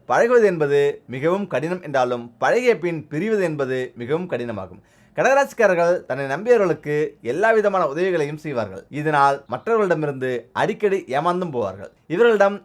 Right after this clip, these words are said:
தியாக மனப்பான்மை இருந்தாலும் கள்ளகபடமின்றி வெளிப்படையாக பேசும் வெகுளி குணம் இவர்களிடம் இருக்கும். கடகராசிக்காரர்களுக்கு தனம் வாக்குஸ்தானமாக சிம்மராசி இருப்பதனால் நிலைத்த செல்வமும் செல்வத்தால்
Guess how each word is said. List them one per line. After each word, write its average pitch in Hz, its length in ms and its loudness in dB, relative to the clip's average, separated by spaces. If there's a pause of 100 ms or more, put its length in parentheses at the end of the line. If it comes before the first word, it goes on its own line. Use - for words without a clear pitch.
தியாக 185 260 2
மனப்பான்மை 151 460 -2 (140)
இருந்தாலும் 135 460 0 (160)
கள்ளகபடமின்றி 165 800 0 (180)
வெளிப்படையாக 202 560 2
பேசும் 127 320 -6 (140)
வெகுளி 208 260 -4
குணம் 156 320 -4
இவர்களிடம் 127 380 -4
இருக்கும். 104 280 -10 (160)
கடகராசிக்காரர்களுக்கு 202 840 2 (260)
தனம் 180 300 0 (140)
வாக்குஸ்தானமாக 165 760 -2 (220)
சிம்மராசி 214 480 2
இருப்பதனால் 127 520 0 (380)
நிலைத்த 226 380 -2
செல்வமும் 139 500 0 (100)
செல்வத்தால் 180 640 2